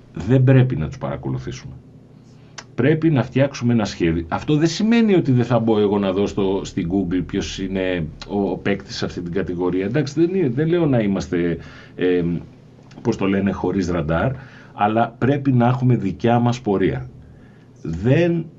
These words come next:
έχεις πορεία όταν απλά αντιγράφεις. Και δυστυχώς εδώ φταίνε και οι διαπρίσιοι κήρυκες του ίντερνετ, οι οποίοι από business, από θεωρία και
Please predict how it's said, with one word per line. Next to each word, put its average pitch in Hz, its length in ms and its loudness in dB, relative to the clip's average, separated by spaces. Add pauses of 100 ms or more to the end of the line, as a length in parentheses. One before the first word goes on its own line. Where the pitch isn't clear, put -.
(140)
έχεις 127 480 -2
πορεία 143 640 0
όταν 120 420 0
απλά 147 340 2
αντιγράφεις. 90 760 -2
Και 98 240 0
δυστυχώς 85 640 -2
εδώ 113 220 0
φταίνε 127 640 2
και - 140 0
οι 113 320 4
διαπρίσιοι 82 640 -2
κήρυκες 78 500 -4
του 78 120 -6
ίντερνετ, 90 520 -2 (540)
οι 98 120 -2
οποίοι 123 480 4
από 92 340 -2
business, 104 640 0
από 80 220 -4
θεωρία 92 540 0
και 82 160 -4